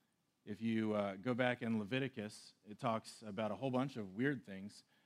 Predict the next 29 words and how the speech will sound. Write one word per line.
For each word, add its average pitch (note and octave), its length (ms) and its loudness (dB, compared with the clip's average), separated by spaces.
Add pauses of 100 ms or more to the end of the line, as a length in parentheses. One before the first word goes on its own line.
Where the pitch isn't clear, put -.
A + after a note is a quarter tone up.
(160)
but A2+ 120 -2
it A2 100 2
also C3 240 2
talks A#2 320 -2
about G#2+ 380 0 (220)
the G#2+ 100 -2
year B2+ 240 4
of G2+ 120 -4
Jubilee. G2+ 480 -2 (800)
It F2+ 200 -6
does, F#2+ 280 -4
it's F2+ 120 -14
weird. E2 240 -16 (1200)
A G#2 80 -2
really B2 280 4
fun B2 280 0
thing A2+ 200 -2
that G#2 100 -2
I G2+ 40 0
used G2+ 180 -4
to G2+ 60 -10
do G2 120 -2
with F#2 140 -4
the F2+ 60 -10
youth F#2 200 -8
group, F2 160 -12
and F2+ 80 -12
this F2+ 160 -10
is E2+ 160 -14